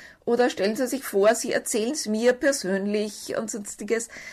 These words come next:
Also wir kommen dann meistens wieder ein bisschen arbeiten auf einen recht guten, lebendigen Sprechduktus. Äh, dieses Arbeiten mit den Sprechern fällt jetzt natürlich weg. Das heißt, ich kann den Leuten theoretisch sagen vorher, worauf sie achten sollen,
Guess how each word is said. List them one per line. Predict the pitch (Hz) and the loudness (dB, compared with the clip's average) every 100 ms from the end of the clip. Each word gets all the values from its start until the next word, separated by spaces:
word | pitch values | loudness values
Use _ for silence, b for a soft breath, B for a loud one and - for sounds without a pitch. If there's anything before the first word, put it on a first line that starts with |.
| B B | B B
Also | 233 240 247 240 | 2 6 8 8
wir | 226 247 | 6 2
kommen | 214 247 269 | 2 2 2
dann | 262 | 2
meistens | 190 - 247 339 311 | 4 4 2 -4 -6
wieder | - 240 | -2 -2
ein | 214 | 0
bisschen | 262 381 | -2 0
arbeiten | - 185 214 214 208 220 240 233 233 | 2 2 2 4 2 0 -4 -2 0
auf | - 220 220 | 2 0 0
einen | 226 214 214 214 | -4 -4 -2 -2
recht | 208 233 - | -2 -4 -6
guten, | 220 233 - 240 233 220 | -6 -6 -4 -2 0 0
lebendigen | 226 165 156 202 208 | -2 0 0 -2 -2
Sprechduktus. | 208 - 170 - - 127 - 110 101 - B B B B B B B | -4 -4 -4 -6 -8 -12 -8 -8 -6 -10 B B B B B B B
Äh, | 214 220 220 | 6 6 6
dieses | 247 247 247 - | 2 0 0 2
Arbeiten | 185 262 214 214 233 226 | 2 4 4 2 2 -6
mit | 233 233 | -4 -4
den | |
Sprechern | - - 190 294 262 | -6 -2 -2 -2 -4
fällt | 180 196 | -2 -4
jetzt | 220 214 226 | -4 -6 -6
natürlich | 240 220 233 | -4 -2 0
weg. | 156 160 - | 0 0 -2
Das | 156 156 | -4 -2
heißt, | 170 - | -4 -4
ich | - | -4
kann | 196 | -2
den | 202 196 | 0 4
Leuten | 156 - 214 | 4 4 0
theoretisch | 214 233 170 190 208 - | 0 2 2 2 -2 -6
sagen | - - 247 240 | -2 0 0 -2
vorher, | 170 180 190 196 190 180 | 2 4 6 6 6 4
worauf | 185 165 | 6 6
sie | - - | 6 2
achten | 143 - - 220 | 4 2 -2 -4
sollen, | - 165 208 330 | 2 4 6 2